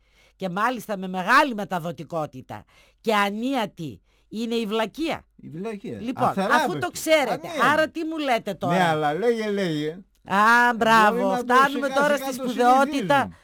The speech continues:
Speaker 1: στη σπουδαιότητα της πλήξης εγκεφάλου
Speaker 2: Ναι.
Speaker 1: που πρέπει να γίνεται
Speaker 2: Ναι.
Speaker 1: σε αυτές
Speaker 2: Ναι,
Speaker 1: τις,
Speaker 2: ναι,
Speaker 1: ε,
Speaker 2: ναι.
Speaker 1: τις περιπτώσεις.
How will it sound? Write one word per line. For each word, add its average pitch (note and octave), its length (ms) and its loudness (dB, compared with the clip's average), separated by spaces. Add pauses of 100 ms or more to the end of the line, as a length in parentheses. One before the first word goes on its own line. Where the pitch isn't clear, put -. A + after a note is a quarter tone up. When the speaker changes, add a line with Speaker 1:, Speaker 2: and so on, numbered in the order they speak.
(120)
Speaker 1:
στη A3+ 240 -12
σπουδαιότητα B3+ 760 -6
της F3+ 140 -18
πλήξης C4 340 -12
εγκεφάλου A#3 500 -2
Speaker 2:
Ναι. D#3 60 -10
Speaker 1:
που B2+ 100 -8
πρέπει A#3+ 340 -8
να D#3 100 -10
γίνεται C#3+ 440 -10
Speaker 2:
Ναι. - 60 -16
Speaker 1:
σε A#2+ 60 -14
αυτές B2+ 260 -14
Speaker 2:
Ναι, - 120 -12
Speaker 1:
τις, G#2+ 160 -16
Speaker 2:
ναι, B2 160 -12
Speaker 1:
ε, G2 220 -16
Speaker 2:
ναι. F#2+ 120 -16 (240)
Speaker 1:
τις E3 140 -16
περιπτώσεις. C#3 680 -14